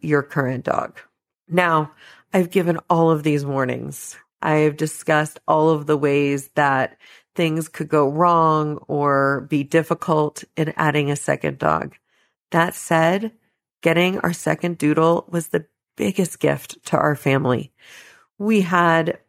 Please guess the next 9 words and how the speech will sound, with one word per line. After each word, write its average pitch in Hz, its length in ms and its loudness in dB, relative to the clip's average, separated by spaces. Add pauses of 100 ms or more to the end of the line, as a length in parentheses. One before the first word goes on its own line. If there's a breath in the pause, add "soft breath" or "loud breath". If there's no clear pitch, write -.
(220)
before 190 400 2
Nestle, 170 680 0
our 165 120 0
Cavapoo 151 600 0
came 151 280 -4
to - 180 -6
us, - 340 -6 (440 loud breath)
we 170 540 0
adored 156 920 0